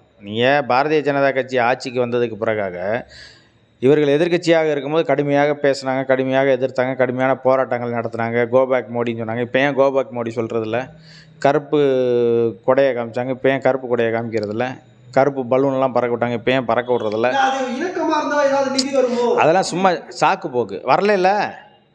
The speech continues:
Speaker 1: நீ இணக்கமா இருந்தா என்ன மயிரை புடுங்கிட்டு வந்துட்டியா? சாக்கு சொல்ற, நீ சாக்கு சொல்ற, காரணம் சொல்ற. அவன் அப்படி சொல்லலையே. "நான் உன்னோட இணக்கமா இருக்கேன், நான் மாநில அரசோட இணக்கமா இருக்கேன், அவங்களும் நாங்களும் இணக்கமா இருக்கோம். முதல்ல கருப்பு பலூன் பறக்க விட்டாங்க, இப்ப வெள்ளை கொடையை காமிக்கிறாங்க, அதனால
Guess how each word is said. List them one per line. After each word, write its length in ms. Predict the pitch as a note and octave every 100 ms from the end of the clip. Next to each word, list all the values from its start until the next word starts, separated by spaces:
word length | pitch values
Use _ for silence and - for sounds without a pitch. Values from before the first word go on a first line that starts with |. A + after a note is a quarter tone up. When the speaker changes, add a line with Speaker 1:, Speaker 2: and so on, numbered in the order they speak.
| _ _
Speaker 1:
நீ 160 | - D3+
இணக்கமா 340 | E3+ F3+ F3+
இருந்தா 160 | E3+ E3
என்ன 140 | E3
மயிரை 300 | D#3 D3 E3+
புடுங்கிட்டு 320 | D3 D3+ C3+ C3+
வந்துட்டியா? 340 | B2+ C3 C#3+ C#3+ F#2+ - - _ - -
சாக்கு 320 | D#3+ F#3 E3
சொல்ற, 180 | D#3 C#3+
நீ 160 | B2 A#2+
சாக்கு 320 | C3 F3+ G#3 G#3
சொல்ற, 400 | F3 D3 C#3 F2+ - - _ - _
காரணம் 460 | - E3+ G#3+ G#3 F3+
சொல்ற. 340 | D#3 C#3 A#2 E2+ -
அவன் 180 | B2 E3+
அப்படி 200 | E3 D#3+
சொல்லலையே. 440 | E3+ G#3 G3 D3+ A#2 - - _ _ _
"நான் 160 | - E3
உன்னோட 220 | F3 F#3
இணக்கமா 440 | F#3 F3 F#3+ F#3 E3+
இருக்கேன், 500 | D3 C#3+ C#3+ C3+ A#2
நான் 160 | C#3+
மாநில 380 | C#3+ E3+ F3 D3+
அரசோட 240 | D3 D3
இணக்கமா 400 | D3 C#3+ D3 D3
இருக்கேன், 240 | C3 A#2+ C3
அவங்களும் 380 | B2+ C#3 D3 C#3
நாங்களும் 340 | C3 C#3 C3+
இணக்கமா 300 | C3 B2+ B2+
இருக்கோம். 360 | A2+ A2 A2+ - - -
முதல்ல 220 | C#3+ E3+
கருப்பு 340 | E3 D#3+ F3 D#3+
பலூன் 280 | D3 D#3 C3+
பறக்க 260 | C#3+ D3+
விட்டாங்க, 280 | D3 C3+ C3
இப்ப 180 | B2+ B2+
வெள்ளை 240 | D3 F3+
கொடையை 280 | D3 D3+ D3+
காமிக்கிறாங்க, 400 | C#3 C#3 C3 B2+
அதனால 340 | B2+ C3+ D#3